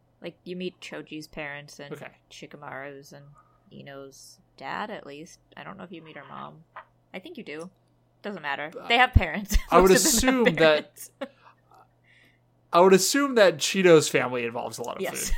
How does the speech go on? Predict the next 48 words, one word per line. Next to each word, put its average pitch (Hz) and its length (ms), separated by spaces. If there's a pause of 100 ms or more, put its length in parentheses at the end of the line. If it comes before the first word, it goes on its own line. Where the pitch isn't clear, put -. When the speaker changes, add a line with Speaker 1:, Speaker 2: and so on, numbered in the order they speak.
(260)
Speaker 2:
food. 370 180
Speaker 1:
<laughs> - 40 (800)
They 175 80
have - 100
to. - 60
Speaker 2:
Considering 131 600 (360)
what 151 320
we've 139 180
learned 139 240
last 131 260
week, 123 200 (100)
yeah. 123 80 (560)
Uh, 170 240
anyway, 185 280 (200)
so 190 440 (1040)
Kabuto 233 580
quit, 185 320
is 165 340
leaving, 175 480
and 156 120
he 143 60
says, 143 280
"My," 139 200 (160)
he 160 100
tells 170 240
Naruto 156 400
on 143 140
his 135 120
way 131 180
out 127 240
that 131 100
he 127 60
says, 131 200
like, 135 120
"Oh, 143 280
my 131 240
body's 143 340
worn 135 200
out, 131 320
and 127 240
I 120 80
can't 123 240
hear 123 120
out 117 120
of 113 60
my 113 100
left 117 260
ear." 117 180